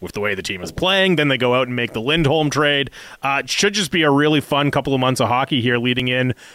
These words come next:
to the playoffs. What are you most curious about? You know, not just tomorrow against Carolina or, or this road trip, but just in general, from the Canucks over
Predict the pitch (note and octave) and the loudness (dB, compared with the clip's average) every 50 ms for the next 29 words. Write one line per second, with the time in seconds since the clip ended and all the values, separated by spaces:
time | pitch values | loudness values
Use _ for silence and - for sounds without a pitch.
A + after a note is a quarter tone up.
0 | - _ - F3 D#3+ D#3 B2 - D3 D#3+ F3+ F3+ D3+ B2+ B2 B2+ C3 - - - | -16 _ -2 0 0 0 -2 0 0 2 2 2 2 2 2 0 -2 -4 -8 -10
1 | - - - - - _ - C#3+ C#3+ D#3 G#3 A#3 D4+ C#4 A3+ F3+ F3 G3 G3 F3+ | -14 -20 -20 -20 -14 _ -2 0 2 2 4 4 2 2 2 2 2 2 2 2
2 | D#3+ D#3 D#3 E3 F3 D#3+ - - - - - D3 C#3 C#3 C3 B2 A2 - - A#2+ | 2 4 4 4 2 2 0 -4 -6 -2 0 2 2 2 2 2 0 0 -2 -4
3 | F2+ F2+ D#2+ D2+ C#2 G2 B2+ C#3+ D3 D#3 E3+ G3+ A3 - - G3+ F#3 - - - | -4 -4 -4 -4 -4 -2 0 0 2 2 2 0 0 0 0 0 0 0 -2 -8
4 | _ _ - - D#3+ D3 C#3+ D3 D3 D3+ D3 C#3+ C#3 D3 C#3+ C3+ - - D3 C#3+ | _ _ -2 0 2 2 2 4 4 4 4 2 2 2 0 -2 -2 -2 0 0
5 | C3+ C3 B2+ B2 B2+ C3 C3 B2+ B2+ B2+ C3 B2+ C3+ B2+ B2+ C#3 C3+ - - B2 | 2 2 2 2 2 2 2 4 4 4 2 2 2 2 2 2 0 0 0 2
6 | B2 B2 B2+ - - C#3 A#2+ B2+ B2 E3 E3 - - F3+ D#3 C3 - - C#3+ D3 | 2 2 2 0 -2 -2 -2 -2 -2 -2 -2 0 0 0 0 0 0 0 0 0
7 | D#3 C#3+ C3 A#2+ A2 G#2+ - D#3 C#3+ C#3+ C3 - C#3 C#3 D3 D#3+ E3+ - - C#3 | 2 2 2 2 0 0 0 0 2 2 0 0 -2 0 0 0 0 -2 0 0
8 | C#3 D3 C3+ D3 C#3+ C#3+ C3+ - | 0 2 2 4 4 4 2 0